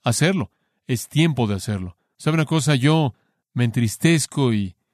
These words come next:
miro a mi alrededor y veo el mundo y veo la división en la iglesia de Cristo y veo toda la discordia y, y después oigo a alguien y se pone de pie y anuncia los distintivos denominacionales.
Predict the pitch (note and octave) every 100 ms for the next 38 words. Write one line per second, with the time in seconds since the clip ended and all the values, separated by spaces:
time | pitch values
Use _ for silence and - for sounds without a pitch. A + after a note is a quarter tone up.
0 | _ _ C3 D#3+ D3 C3 B2 A#2 C#3 E3
1 | A#2 C3 C#3+ E3+ C3 B2+ C#3+ B2+ G#2 B2
2 | A#2+ G#2 C#3 F3 E3 G2 A#2+ A2+ A2 G#2
3 | F#2 _ _ C3 A#2 C3+ C3 A#2 - C3+
4 | - A2+ - _ _ - C#3 D3+ F3 G3
5 | D#3+ A#2+ - - E3+ F3+ E3+ C3+ G#2 -
6 | _ _ - C#3+ B2 A#2+ - G3 E3+ D#3
7 | D#3 C3+ D3+ F#3+ D#3+ C3+ G#2+ A#2+ E3 D3
8 | A2+ D3+ F#3 E3+ A#2+ G#2 - _ - B2
9 | F3 E3+ - D#3+ C3+ - _ - C#3 B2+
10 | B2 C3+ A2+ F3 E3 C#3+ C3 B2 A#2+ -
11 | A#2 D3 F3+ D3+ -